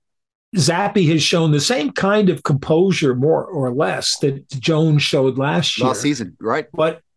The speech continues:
Speaker 1: but he adds an element of maneuverability that, that Jones doesn't really offer. You know,
Speaker 2: Mm.
Speaker 1: he's, now they, they probably simplified things for him a bit, even last week, you know, to try to make the reads easier.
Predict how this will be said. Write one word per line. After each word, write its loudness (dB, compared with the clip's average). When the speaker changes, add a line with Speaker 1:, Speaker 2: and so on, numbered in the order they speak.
Speaker 1:
but 0
he 2
adds 0
an 2
element 2
of 2
maneuverability 2
that, -6
that 0
Jones 0
doesn't 0
really -2
offer. -8
You 2
know, 0
Speaker 2:
Mm. 0
Speaker 1:
he's, 0
now 2
they, 0
they 2
probably 2
simplified 0
things 4
for 2
him 2
a 2
bit, 0
even 2
last -2
week, 0
you 2
know, 2
to -4
try -2
to 2
make 0
the 2
reads 2
easier. 2